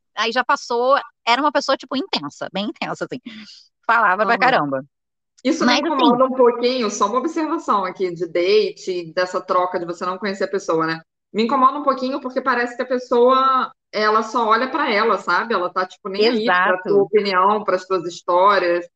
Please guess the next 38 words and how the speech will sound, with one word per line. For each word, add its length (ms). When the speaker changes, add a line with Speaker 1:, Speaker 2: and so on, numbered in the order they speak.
Speaker 2:
sabe? 280
Parece 340
meio 180
que 160
um 240
narcisista, 760
assim, 180
uma 160
pessoa 280
meio, 500
sabe? 520
Muito 280
vaidade, 340
Speaker 1:
Sim, 120
Speaker 2:
eu 40
quero 220
só 160
me 140
Speaker 1:
como 80
Speaker 2:
mostrar, 400
me 80
mostrar. 400
Speaker 1:
Exatamente, 640
como 220
se 140
só 360
a 80
história 360
dela 400
fosse 260
interessante. 560
E 120
eu 120
acho 200
legal, 220
assim, 300
é, 380
você, 400